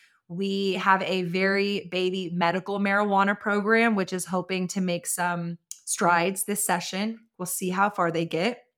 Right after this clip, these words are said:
But I sell everything hemp-derived but that does create an interesting,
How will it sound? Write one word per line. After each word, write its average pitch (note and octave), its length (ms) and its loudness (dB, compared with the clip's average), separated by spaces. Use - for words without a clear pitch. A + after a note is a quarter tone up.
But G3+ 380 4
I G#3 480 6
sell G3+ 300 6
everything F#3+ 460 2
hemp-derived F#3 1120 0
but G3+ 120 -2
that G3+ 220 4
does F#3 480 4
create F#3+ 400 2
an G3+ 120 0
interesting, F3+ 920 -4